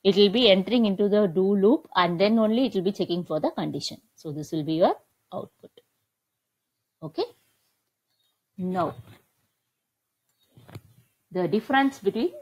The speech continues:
while and do while. So the while is an entry check, that is, it checks the condition and then executes the statements. But do while is, it executes the ta-, statements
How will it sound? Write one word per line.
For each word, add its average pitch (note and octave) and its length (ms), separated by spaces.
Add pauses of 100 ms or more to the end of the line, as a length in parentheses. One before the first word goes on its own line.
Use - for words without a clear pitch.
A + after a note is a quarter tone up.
(280)
while F#3+ 380 (220)
and F#3 340
do F3 80
while. D3+ 340
So F3 260
the D#3+ 140
while G#3 360
is A#3 180
an G4+ 120 (260)
entry G#3+ 560
check, - 340 (220)
that E3+ 260
is, G4+ 280 (480)
it G#3 120 (240)
checks C4+ 260
the G4 140
condition A3+ 680 (280)
and F#3 200
then C4 180
executes G#3 580
the G#3+ 100
statements. D#3 760
But D#3 240
do G3+ 120
while A3 360
is, D4+ 360 (760)
it F3 160
executes C4+ 560
the F4 140
ta-, A3 280
statements A3+ 640